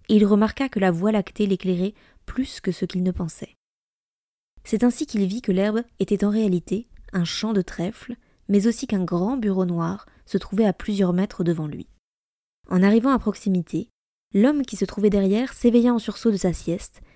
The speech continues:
et se mit à réciter un texte visiblement répété. « Bienvenue à Boréa.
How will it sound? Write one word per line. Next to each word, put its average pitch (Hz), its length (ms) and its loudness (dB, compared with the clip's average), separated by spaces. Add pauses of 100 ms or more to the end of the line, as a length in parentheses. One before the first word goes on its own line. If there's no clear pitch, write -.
(100)
et 196 60 4
se 202 100 -2
mit 254 160 4
à 202 80 4
réciter 185 380 0
un 196 80 2
texte - 340 -4
visiblement 180 560 0
répété. « - 480 -6 (1120)
Bienvenue 262 540 6
à 175 140 6
Boréa. 165 640 6